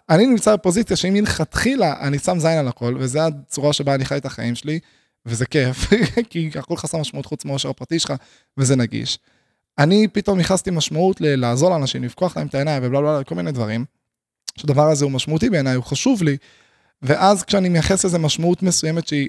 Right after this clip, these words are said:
בת-, בטעות, בלי לשים לב, כן? אה, ע-, עברה את המשמעות של האושר שלי, אז אני יכול לשים איזשהו מעצור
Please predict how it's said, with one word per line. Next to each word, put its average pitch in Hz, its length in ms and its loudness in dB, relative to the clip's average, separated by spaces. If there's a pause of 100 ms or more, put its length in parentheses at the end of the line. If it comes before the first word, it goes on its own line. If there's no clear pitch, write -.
בת-, 151 240 -4
בטעות, 180 420 0
בלי 196 140 2
לשים 233 260 0
לב, 123 240 -2
כן? 165 180 0 (580)
אה, 151 80 -2
ע-, 156 320 0
עברה 151 200 4
את 202 100 2
המשמעות 180 380 0
של 165 120 2
האושר 196 220 2
שלי, 160 180 -2
אז 143 120 0
אני 139 100 -2
יכול 165 240 2
לשים 165 240 -2
איזשהו 156 240 -4
מעצור 156 540 0